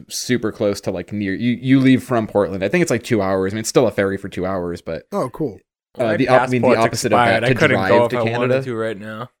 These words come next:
Speaker 1: from my house still takes about six hours. We did it a couple years ago, and it's still a pretty long hike. Like, you're still in the car forever to get there, but the ferry to go to, like, Halifax is super quick.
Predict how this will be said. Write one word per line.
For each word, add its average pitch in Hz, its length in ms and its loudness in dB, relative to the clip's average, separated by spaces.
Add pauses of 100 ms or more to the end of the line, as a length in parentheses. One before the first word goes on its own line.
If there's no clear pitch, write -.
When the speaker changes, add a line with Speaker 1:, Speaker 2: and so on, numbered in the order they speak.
(180)
Speaker 1:
from 127 180 -8
my 127 180 -2
house 131 220 -2
still 113 280 -2
takes 104 200 -4
about 98 160 -6
six 92 200 -10
hours. 90 400 -8
We 101 80 -8
did 98 160 -6
it - 80 -6
a - 20 -18
couple - 180 -16
years 92 200 -10
ago, 82 260 -12
and 107 80 -4
it's 110 140 -6
still 113 180 0
a 95 40 -4
pretty 98 200 -6
long 78 280 -8
hike. 85 280 -8
Like, 107 80 -4
you're 123 100 0
still 139 160 4
in 117 60 0
the 113 60 -2
car 95 220 -2
forever 87 580 -6 (340)
to 117 100 -8
get 95 200 -6
there, 95 160 -2
but 107 140 -6
the 110 120 0
ferry 117 400 4
to 104 120 -4
go 98 120 -2
to, 87 180 -4 (300)
like, 98 120 -6
Halifax 92 500 -6
is - 80 -14
super 87 180 -12
quick. - 280 -10